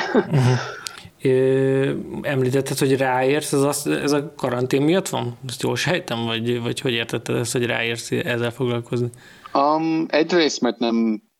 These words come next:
Speaker 2: nem turnézok, a, szóval hétvégek, mi-, amikor van koncert, akkor ez, ez nehéz, mert nagyon durva a,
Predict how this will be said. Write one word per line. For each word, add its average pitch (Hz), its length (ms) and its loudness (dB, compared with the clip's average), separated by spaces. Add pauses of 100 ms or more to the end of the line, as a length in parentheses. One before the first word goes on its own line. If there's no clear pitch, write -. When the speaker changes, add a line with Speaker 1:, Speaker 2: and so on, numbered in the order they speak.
(420)
Speaker 2:
nem 110 240 2
turnézok, 120 800 0 (120)
a, 107 880 2
szóval 110 600 2
hétvégek, 110 1000 0 (180)
mi-, 127 220 2 (540)
amikor 123 380 4
van 127 160 4
koncert, 110 400 0
akkor 131 380 2 (460)
ez, 127 220 -4
ez 131 140 0
nehéz, 123 320 2
mert 113 260 0
nagyon 113 220 2
durva 113 600 2
a, 110 80 2